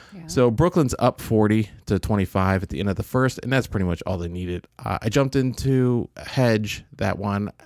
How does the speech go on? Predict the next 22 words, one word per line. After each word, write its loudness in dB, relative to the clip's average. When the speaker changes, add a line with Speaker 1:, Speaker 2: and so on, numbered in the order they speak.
Speaker 2:
when -4
I -2
saw 0
Golden -2
State -2
at -4
plus -4
thirty 0
and 2
a 2
half. 0
Your -2
final 4
score 0
on 2
that -2
one -2
was -2
ninety-nine 2
to -2
one -2
twenty-five. -2